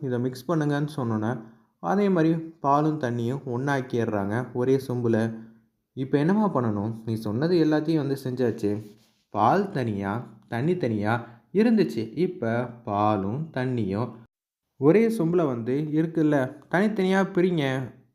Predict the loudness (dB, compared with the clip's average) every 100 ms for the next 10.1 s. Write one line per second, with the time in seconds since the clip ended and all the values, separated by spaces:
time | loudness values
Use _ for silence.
0 | _ 0 2 4 4 4 4 4 2 2
1 | -2 -4 -2 0 0 0 0 -2 0 0
2 | 2 0 -2 -2 -2 -2 -4 -2 -2 -2
3 | -2 -4 -4 -2 0 0 0 0 0 0
4 | 0 0 2 2 0 -8 -20 _ 0 4
5 | 4 4 2 -2 0 0 2 0 2 0
6 | 0 -2 -2 -2 -4 -2 0 0 0 0
7 | -2 2 2 2 0 -2 -6 -20 _ _
8 | _ _ 0 4 6 4 2 0 0 0
9 | 0 -2 -2 -4 -4 -4 0 4 4 4